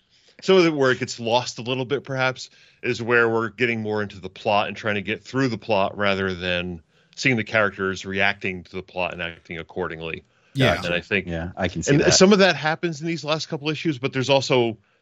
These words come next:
Speaker 1: this is a special occasion where we have to, you know, tie up all the strings and get all the plot lines done so we can get out of here with a complete story in the end. So I don't mind that so much.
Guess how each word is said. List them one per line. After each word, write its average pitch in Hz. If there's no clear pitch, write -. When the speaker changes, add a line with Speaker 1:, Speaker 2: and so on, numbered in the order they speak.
Speaker 1:
this 147
is 131
a 120
special 123
occasion 107
where 95
we 95
have 104
to, 104
you 107
know, 107
tie 104
up 98
all 98
the 85
strings 92
and 87
get 98
all 90
the 87
plot 92
lines 82
done 85
so 120
we 95
can 101
get 95
out 95
of 87
here 87
with 87
a 85
complete 98
story 82
in 80
the 82
end. 87
So 82
I 98
don't 98
mind 90
that 85
so -
much. 82